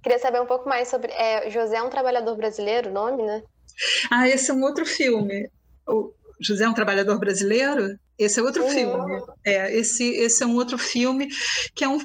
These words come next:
Speaker 2: é um filme que, que tem um personagem, que é o único filme que eu fiz que tem um, um personagem, ele tem três minutos. É, todos os outros, o personagem é a favela, né?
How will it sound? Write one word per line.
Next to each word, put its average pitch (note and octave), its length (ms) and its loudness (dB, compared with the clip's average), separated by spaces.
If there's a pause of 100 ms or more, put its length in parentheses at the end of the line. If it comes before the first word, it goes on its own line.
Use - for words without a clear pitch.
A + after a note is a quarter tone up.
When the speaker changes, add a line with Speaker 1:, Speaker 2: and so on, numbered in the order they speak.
(100)
Speaker 2:
é B3 120 0
um B3+ 100 0
filme C4+ 540 -2
que, C#4 200 0 (280)
que A#3+ 180 -4
tem C4 300 0
um D4 180 0
personagem, B3 840 2
que B3 100 -4
é A#3+ 40 0
o A3+ 40 -2
único C4+ 420 -2
filme C4+ 380 -4
que - 100 -8
eu C4 80 0
fiz B3 400 -2
que - 140 -8
tem B3 300 0
um, B3 580 2
um A3+ 340 2
personagem, A#3 680 0
ele A#3+ 160 -2
tem A#3+ 180 0
três B3 300 0
minutos. G3 680 0 (680)
É, G3 480 2 (120)
todos B3 360 0
os A#3 220 2
outros, A#3+ 720 2 (100)
o A#3 80 -4
personagem A#3+ 880 2
é A#3 320 2 (140)
a G#3+ 100 0
favela, F3+ 640 -2
né? F#3 340 -2